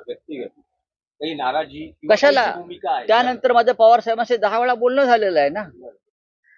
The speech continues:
Speaker 2: पवार साहेबांशी आमचं काही भांडण नाही आहे. आम्ही माझ्या, मी माझ्या पक्षाची भूमिका मांडली की जो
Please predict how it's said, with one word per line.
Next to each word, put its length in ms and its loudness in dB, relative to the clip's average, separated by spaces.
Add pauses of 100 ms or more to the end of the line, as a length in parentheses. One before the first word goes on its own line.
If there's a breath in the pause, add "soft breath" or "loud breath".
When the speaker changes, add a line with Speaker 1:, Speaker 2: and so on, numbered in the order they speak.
(720)
Speaker 2:
पवार 260 4
साहेबांशी 420 2
आमचं 240 0
काही 120 2
भांडण 300 0
नाही 240 2
आहे. 200 0 (420)
आम्ही 240 -2
माझ्या, 320 4
मी 220 -2
माझ्या 260 4
पक्षाची 480 0
भूमिका 400 2
मांडली 360 -8 (1080)
की 160 -6
जो 260 8